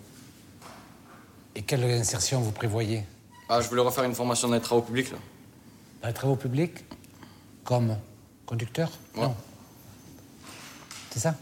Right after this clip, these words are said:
Speaker 2: Oui.
Speaker 1: Vous habitez chez vos parents ?
Speaker 2: Non, chez ma sœur.
Speaker 1: Oui.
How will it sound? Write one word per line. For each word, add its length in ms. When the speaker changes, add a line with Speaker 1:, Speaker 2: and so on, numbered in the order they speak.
Speaker 2:
Oui. 100
Speaker 1:
Vous 160
habitez 240
chez 140
vos 80
parents ? 300
Speaker 2:
Non, 120
chez 120
ma 80
sœur. 220
Speaker 1:
Oui. 180